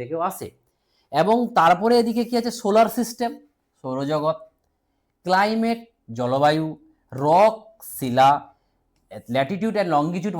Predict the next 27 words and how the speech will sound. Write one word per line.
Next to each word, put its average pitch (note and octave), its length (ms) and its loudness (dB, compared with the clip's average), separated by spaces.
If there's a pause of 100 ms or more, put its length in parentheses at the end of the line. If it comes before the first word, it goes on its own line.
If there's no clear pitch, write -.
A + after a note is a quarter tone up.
অক্ষাংশ G#3+ 340 -6 (100)
and D3 140 -4
দ্রাঘিমাংশ, D#3 520 -2 (920)
এবং D3 140 -2 (100)
রোটেশন, G3+ 400 -2 (160)
রেভু-, F3 400 -2
রেভুলেশন, F3+ 460 -2 (380)
মানে C3 220 -4 (240)
আহ্নিক F3+ 340 -2
গতি E3+ 240 -6
এবং D3+ 100 -6 (100)
বার্ষিক C3 400 -6
গতি, F3 240 -2 (600)
এবং E3 180 2 (200)
আর্থকুইক, A3+ 460 0 (320)
ভূমিকম্প, D3 500 -2 (680)
এবং F3+ 140 0 (140)
কোস্টাল F3+ 400 0 (100)
রিজন, F#3 320 -6 (340)
উপকূলীয় C3+ 520 -4 (160)
অঞ্চল। G2+ 300 -8 (460)
এই G#3+ 200 4 (220)
ষাট, D#3+ 260 2 (220)
এখানে F#3 280 -6 (160)
সেভেন, E3+ 300 0 (280)
এখানে G#3 280 -4 (140)
সেভেন, D#3 280 -2